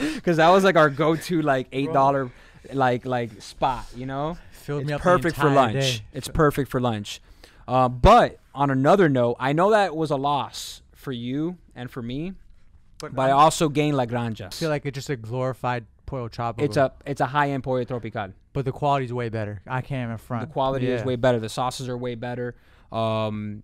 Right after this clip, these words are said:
Speaker 1: and it's just a dope spot, and they're killing it, you know?
Speaker 2: The
Speaker 1: So shout out
Speaker 2: first
Speaker 1: to
Speaker 2: time I
Speaker 1: them.
Speaker 2: had that was in North Miami.
Speaker 1: North Miami. They're everywhere. There's, like, forty
Speaker 2: That was, like,
Speaker 1: locations.
Speaker 2: six years ago. I remember it specifically that day.
Speaker 1: It's insane. They don't, they barely even have to do, like, any
Speaker 2: No
Speaker 1: major
Speaker 2: marketing.
Speaker 1: marketing.
Speaker 2: None.
Speaker 1: They just put it up.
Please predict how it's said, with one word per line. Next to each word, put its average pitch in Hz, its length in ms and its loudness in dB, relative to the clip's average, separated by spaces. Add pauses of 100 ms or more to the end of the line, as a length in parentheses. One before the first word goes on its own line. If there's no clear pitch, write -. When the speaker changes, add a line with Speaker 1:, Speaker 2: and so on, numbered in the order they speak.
Speaker 1:
and 117 340 -6
it's 120 180 -6
just 143 120 -8
a 151 80 0
dope 131 240 -2
spot, 147 460 -4
and 113 360 -6
they're 117 100 -6
killing 147 320 -6
it, 98 180 -16
you 110 120 -12
know? 117 200 -8
Speaker 2:
The 127 100 -10
Speaker 1:
So 113 60 -14
shout 156 140 0
out 170 60 4
Speaker 2:
first - 100 -2
Speaker 1:
to - 60 -2
Speaker 2:
time - 100 0
I - 60 0
Speaker 1:
them. 135 80 -2
Speaker 2:
had 147 260 -4
that 135 160 -4
was 127 160 -6
in 123 160 -6
North 123 260 -6
Miami. 110 600 -8 (280)
Speaker 1:
North 127 260 -6
Miami. 117 260 -4
They're 151 180 0
everywhere. 110 520 -10
There's, 117 160 -12
like, 131 120 -6
forty 127 340 -4
Speaker 2:
That 127 80 -4
was, - 100 -4
like, 131 140 -4
Speaker 1:
locations. 107 240 -12
Speaker 2:
six 135 300 -10
years 127 240 -8
ago. 113 180 -8
I 117 140 -4
remember 127 360 -4
it 123 100 -8
specifically 117 640 -12
that 113 280 -10
day. 113 360 -8
Speaker 1:
It's 120 160 -12
insane. 156 420 -4
They 117 60 -6
don't, 131 180 -10
they 127 80 -4
barely 135 300 -4
even 143 160 -4
have 135 180 -6
to 123 60 -6
do, 120 240 -8
like, 110 220 -8
any 113 140 -6
Speaker 2:
No 135 120 -2
Speaker 1:
major 131 160 -2
Speaker 2:
marketing. 139 260 -2
Speaker 1:
marketing. 117 460 -4
Speaker 2:
None. 135 180 -2
Speaker 1:
They 127 60 -2
just 120 200 -6
put 165 200 0
it 160 80 0
up. 131 280 -2